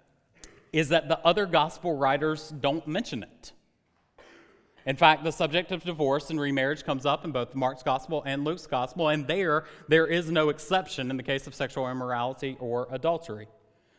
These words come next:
For example, in Mark ten, verses eleven and twelve, Jesus says, "Whoever divorces his wife and marries another woman commits adultery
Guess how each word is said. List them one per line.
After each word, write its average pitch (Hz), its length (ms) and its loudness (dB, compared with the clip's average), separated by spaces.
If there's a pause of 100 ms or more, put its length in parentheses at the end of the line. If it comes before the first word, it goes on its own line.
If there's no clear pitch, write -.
For 170 100 4
example, 147 380 2
in 143 100 0
Mark 127 240 0
ten, 147 460 -4
verses 123 280 -4
eleven 123 300 0
and 120 120 -6
twelve, 139 460 0 (300)
Jesus 147 260 -2
says, 156 320 2
"Whoever 156 280 2
divorces 147 460 -2
his 190 160 -6
wife 139 300 0
and 143 120 -4
marries 131 260 -2
another 147 240 -2
woman 143 300 -2
commits 135 400 -6
adultery 147 460 -4